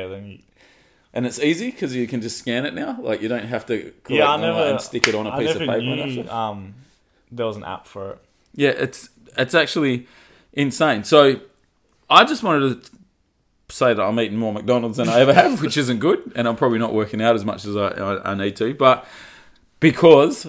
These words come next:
Speaker 2: I think that is one of the smartest, best, like, marketing things that I've seen in a long, long time. It's just got me sucked in.
Speaker 1: I definitely, I think it definitely works.
Speaker 2: Yeah. And why would you think it works
Speaker 1: Um,
Speaker 2: then? <laughs>
Speaker 1: well,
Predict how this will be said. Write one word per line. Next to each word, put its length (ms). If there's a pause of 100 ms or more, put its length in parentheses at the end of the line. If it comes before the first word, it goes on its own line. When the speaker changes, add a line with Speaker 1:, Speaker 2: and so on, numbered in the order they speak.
(120)
Speaker 2:
I 120
think 260
that 140
is 120
one 140
of 80
the 60
smartest, 760
best, 460
like, 200
marketing 640 (120)
things 340
that 240
I've 280
seen 440
in 120
a 80
long, 580
long 260
time. 300
It's 120
just 180
got 160
me 100
sucked 320
in. 160 (280)
Speaker 1:
I 120
definitely, 760
I 160
think 440
it 200
definitely 300
works. 580 (240)
Speaker 2:
Yeah. 260 (220)
And 140
why 160
would 180
you 140
think 220
it 120
works 140
Speaker 1:
Um, 360
Speaker 2:
then? 180 (220)
<laughs> 220
Speaker 1:
well, 480